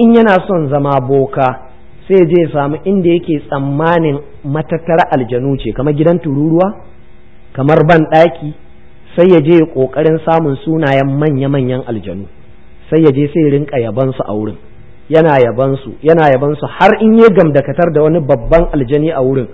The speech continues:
sai ji ana amsa mai, sai ya rinka jin magana ba tare da yana ainihin ganin mai magana. To, daga haka har sai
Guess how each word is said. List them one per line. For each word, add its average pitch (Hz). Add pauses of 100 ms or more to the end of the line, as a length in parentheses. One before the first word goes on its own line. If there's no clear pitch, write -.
(460)
sai 165
ji 143
ana 156
amsa 131
mai, 113
sai 185
ya 180
rinka 165
jin 143
magana 135
ba 123
tare 127
da 151
yana 139
ainihin 139
ganin 143
mai 131
magana. 107 (400)
To, 170
daga 160
haka 214 (500)
har 220 (200)
sai 247